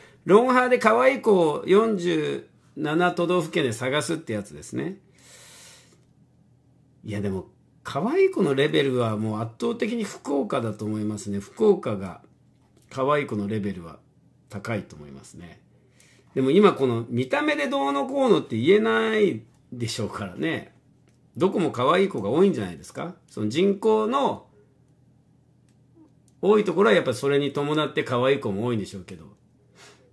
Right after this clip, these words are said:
でも可愛いか可愛くないかなんてね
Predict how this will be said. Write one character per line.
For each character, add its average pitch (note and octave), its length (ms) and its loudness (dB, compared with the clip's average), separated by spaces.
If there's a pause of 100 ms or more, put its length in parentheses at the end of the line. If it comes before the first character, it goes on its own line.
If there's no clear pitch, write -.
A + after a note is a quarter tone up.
(220)
で C3+ 80 -2
も B2 80 -2
可 - 180 0
愛 A#4+ 200 6
い A#4 40 2
か - 100 -2
可 G3 200 4
愛 G#4 120 4
く F4 120 0
な G#3+ 140 6
い A3 60 2
か A3 140 0
な C#3 80 2
ん A2+ 80 0
て A#2 80 -6
ね C3+ 280 2